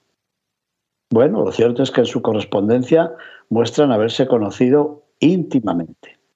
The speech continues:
Así que Francisco de Borja, que no había cumplido aún veintinueve años, cuando le habían nombrado virrey de Cataluña, ahora tenía que tomar una decisión, y una decisión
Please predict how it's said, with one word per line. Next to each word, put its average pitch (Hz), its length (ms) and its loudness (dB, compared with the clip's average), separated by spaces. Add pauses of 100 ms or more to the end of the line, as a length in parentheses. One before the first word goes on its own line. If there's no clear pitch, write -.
(400)
Así 160 280 0
que 151 140 2
Francisco 117 520 -2
de 135 80 2
Borja, 151 420 -2
que - 120 -2
no 120 140 0
había 131 220 0
cumplido 123 480 -2
aún 123 240 0
veintinueve 101 580 0
años, 156 600 0 (2500)
cuando 98 220 2
le 101 80 4
habían 117 280 2
nombrado 110 400 0
virrey 98 360 0
de - 100 0
Cataluña, 160 840 -2
ahora 175 540 0
tenía 160 340 -2
que 120 80 0
tomar 110 500 -2
una 110 220 0
decisión, 117 720 -2
y - 100 -4
una 120 200 2
decisión 127 540 0